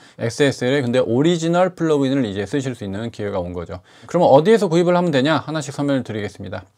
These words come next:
일단 플러그인 부티크 화면을 띄워놨고요. 오늘은 두 곳에서 구입할 수 있는 방법을 다 소개해드리려고 합니다. 플러그인 부티크에서의 약간의 장점이 있고, 그 다음에 오디오 디럭스의 장점이 있어요.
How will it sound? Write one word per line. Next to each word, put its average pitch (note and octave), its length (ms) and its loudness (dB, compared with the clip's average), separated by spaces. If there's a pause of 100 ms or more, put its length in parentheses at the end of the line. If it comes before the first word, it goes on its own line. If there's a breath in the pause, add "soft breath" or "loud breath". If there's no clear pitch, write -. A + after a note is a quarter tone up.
(120)
일단 E3+ 200 0
플러그인 B3+ 400 6
부티크 F3+ 320 0
화면을 F#3 340 0
띄워놨고요. F3+ 640 2
오늘은 F3 400 0
두 G3 300 0
곳에서 F#3 400 2
구입할 D3 360 -2
수 C#3 120 -6
있는 B2+ 180 -2
방법을 A#2 440 -2
다 A2 180 -4
소개해드리려고 C#3 600 -2
합니다. A2 340 -6 (340 loud breath)
플러그인 A3+ 420 6
부티크에서의 E3+ 720 2
약간의 C#3+ 320 0
장점이 B2+ 460 -2
있고, B2+ 340 0 (120)
그 B2+ 100 -8
다음에 C3 280 2
오디오 F3 460 2
디럭스의 B2+ 480 0
장점이 A#2 400 -4
있어요. G2+ 400 -6